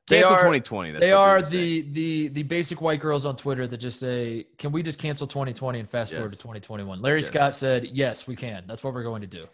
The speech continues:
Speaker 1: Cancel it
Speaker 2: And,
Speaker 1: all."
Speaker 2: and Larry Scott has put on the record that he does not think the college sports deserve a bubble or warrant a bubble or
Speaker 1: Mm-hmm.
Speaker 2: whatever you wanna use your phrasing, 'cause again, we are in technicality world.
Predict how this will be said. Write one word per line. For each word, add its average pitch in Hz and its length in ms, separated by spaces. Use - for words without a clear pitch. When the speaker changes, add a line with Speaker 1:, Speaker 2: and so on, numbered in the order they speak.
Speaker 1:
Cancel 139 360
it - 40
Speaker 2:
And, 147 100
Speaker 1:
all." - 80
Speaker 2:
and 156 180
Larry 190 200
Scott 175 340
has 120 220
put 156 200
on 156 180
the 147 100
record 113 460
that 104 120
he 131 260
does 120 160
not 117 240
think 110 140
the 98 80
college 113 380
sports 110 600
deserve 113 460
a 117 80
bubble 113 320
or 90 840
warrant 123 460
a 104 80
bubble 104 340
or 104 100
Speaker 1:
Mm-hmm. 98 80
Speaker 2:
whatever 117 300
you 110 120
wanna 107 160
use 104 320
your 101 100
phrasing, 104 480
'cause 101 160
again, 104 200
we 110 140
are 110 100
in 107 140
technicality 117 720
world. 82 420